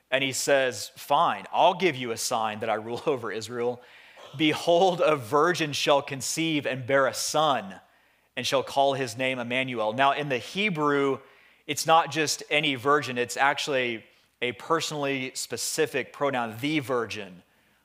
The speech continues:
There's one in mind. Her name's Mary. "Shall conceive and bear a son, and shall call his name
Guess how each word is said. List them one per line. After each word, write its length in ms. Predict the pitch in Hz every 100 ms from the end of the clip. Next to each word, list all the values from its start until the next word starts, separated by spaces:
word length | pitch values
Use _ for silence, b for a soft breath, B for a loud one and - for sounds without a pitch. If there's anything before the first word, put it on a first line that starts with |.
| _
There's 200 | 123 110
one 300 | 127 139 151
in 140 | 147
mind. 400 | 139 135 120 104
Her 100 | 107
name's 280 | 127 123 107
Mary. 440 | 123 120 101 85 - _ _ _ _
"Shall 220 | - 151 127
conceive 560 | 131 117 - 156 135
and 120 | 113
bear 180 | 110 120
a 60 | 107
son, 540 | - 139 117 95 90 - b b b b b
and 140 | - 131
shall 180 | - 117
call 300 | - 139 135
his 220 | 135 110
name 380 | 123 123 120